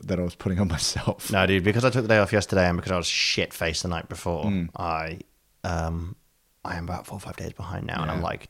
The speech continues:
Speaker 2: "Do I go home after this? It's already kinda late.
Speaker 1: Mm.
Speaker 2: Go home after this and do it, or am I gonna wait and drink them tomorrow night?" Because let's be honest, Christmas Eve, you always go to the pub.
Speaker 1: Or you could just bring them all on Christmas Day and drink them here.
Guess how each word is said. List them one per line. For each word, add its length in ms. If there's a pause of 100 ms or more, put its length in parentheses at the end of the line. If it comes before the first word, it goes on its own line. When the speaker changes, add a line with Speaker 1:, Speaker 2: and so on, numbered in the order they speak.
(120)
Speaker 2:
"Do 140
I 80
go 200
home 240
after 240
this? 300 (320)
It's 160
already 260
kinda 240
late. 380 (160)
Speaker 1:
Mm. 220 (120)
Speaker 2:
Go 140
home 180
after 140
this 160
and 100
do 160
it, 240
or 140
am 80
I 80
gonna 400 (880)
wait 400 (100)
and 180 (320)
drink 180
them 120
tomorrow 460
night?" 320
Because 220
let's 120
be 120
honest, 180
Christmas 320
Eve, 280
you 140
always 240
go 140
to 60
the 80
pub. 380 (420)
Speaker 1:
Or 80
you 60
could 100
just 280
bring 140
them 120
all 120
on 200 (140)
Christmas 300
Day 280
and 320
drink 180
them 80
here. 200